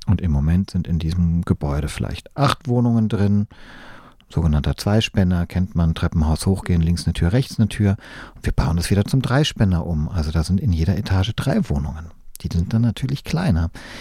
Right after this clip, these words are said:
Dann kriege ich da mehr Leute unter, ohne dass ich das bestehende Gebäude abreißen muss. Das ist aber halt eine sehr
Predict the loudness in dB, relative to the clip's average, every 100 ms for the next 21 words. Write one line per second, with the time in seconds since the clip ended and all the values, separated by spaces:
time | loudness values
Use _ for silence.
0 | -18 -20 -8 0 2 2 2 2 2 2
1 | 2 2 0 0 -2 -2 -2 -4 -10 -16
2 | -2 0 2 2 0 -2 -4 -4 -4 -4
3 | -4 0 2 2 0 -2 -2 0 -4 -6
4 | -8 -8 -10 -12 -14 -18 -20 -20 -20 -20
5 | -10 -2 0 0 0 2 2 2 0 0
6 | 2 2 0 2 2 2 2 2 0